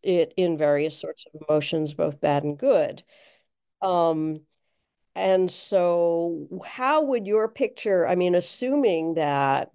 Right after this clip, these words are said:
you know, a self is itself not a fixed thing, is a process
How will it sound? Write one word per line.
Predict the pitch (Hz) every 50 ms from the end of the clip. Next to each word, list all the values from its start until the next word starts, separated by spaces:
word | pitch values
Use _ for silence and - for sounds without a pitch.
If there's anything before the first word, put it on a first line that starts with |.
| _ - - - - -
you | - 202 190 175
know, | 165 -
a | - 170
self | - - - 226 208 196 190 185 - - - -
is | 190 185 170 -
itself | 170 156 - - - 190 190 170 156 - -
not | 160 165 165 165 165 - -
a | 160
fixed | 151 - - 165 147 - - - -
thing, | 160 147 147 151 151 151
is | 143 143 165
a | 165
process | - - 170 160 147 147 143 - - 151 143 - - - -